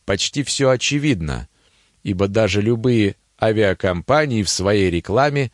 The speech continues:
объявляют о том, что международные рейсы служат делу мира. К сожалению, представление о том, что личное знакомство выполняет функцию снижения агрессивности, не получило подтверждения.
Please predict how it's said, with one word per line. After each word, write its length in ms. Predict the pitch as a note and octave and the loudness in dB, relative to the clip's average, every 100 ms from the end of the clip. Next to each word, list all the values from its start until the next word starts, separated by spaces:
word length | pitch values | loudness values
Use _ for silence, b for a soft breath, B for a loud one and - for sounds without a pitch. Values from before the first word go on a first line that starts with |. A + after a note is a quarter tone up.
| _ - | _ -6
объявляют 720 | C#3 D3 D3 C#3+ C#3 C#3+ - | -2 -2 0 2 2 2 2
о 100 | G2+ | 0
том, 320 | - E3 D3 b b b | 2 0 0 b b b
что 280 | - - A#2+ | -12 0 0
международные 920 | A#2+ G#2 A2 A2+ A#2 A#2+ F#2 F#2+ F#2+ | 2 0 0 0 2 2 0 0 2
рейсы 420 | C#3+ D#3+ - G2 | 2 2 0 -4
служат 640 | - F2 C3+ D#3 C#3+ B2 | -4 -2 0 0 0 -4
делу 360 | E2 G#2+ B2 B2+ | -2 0 0 -2
мира. 500 | C3+ C#3+ G#2+ C#2 - _ _ _ _ _ _ | -4 -4 -2 -4 -6 _ _ _ _ _ _
К 60 | - | -4
сожалению, 800 | - G#2+ C#3 D3+ D3+ G2 D#2 D2 _ | 0 0 2 2 2 0 -2 -4 _
представление 800 | G#2 G2 - G#2+ A2+ G#2+ G2 F#2+ | -4 -2 -2 0 2 0 0 -2
о 40 | |
том, 280 | - A#2 G2 b b b | 0 0 0 b b b
что 260 | - - A2 | -10 -2 0
личное 540 | C#3+ B2 - G2 G2 | 0 0 -2 0 0
знакомство 720 | F2 G2+ - G2+ D#2+ - E2+ | 0 -2 0 0 -2 -6 -4
выполняет 680 | E2+ F2 G#2 G2 G2+ F2+ E2+ | -4 -2 0 0 0 0 -2
функцию 580 | - G#2+ G2+ F#2 - F2 | -4 -6 -6 -6 -6 -6
снижения 680 | D#2 F2+ F2+ E2+ F#2 F2 E2+ | -6 -4 -4 -2 -4 -4 -8
агрессивности, 1040 | G2+ E2+ D#2+ - D3+ D#3 F#2+ D2+ - A#1+ - b b b b - | -8 -6 -6 -6 -4 -4 -4 -6 -8 -14 -18 b b b b -8
не 120 | D#3 | -4
получило 600 | E3+ D#3 D3 D3 A#2+ F#2 | 0 0 0 0 0 0
подтверждения. 1040 | F2+ - F2+ F2 D2+ D#2+ E2 C#2+ C2 A1+ | -4 -6 -4 -4 -4 -4 -4 -4 -10 -12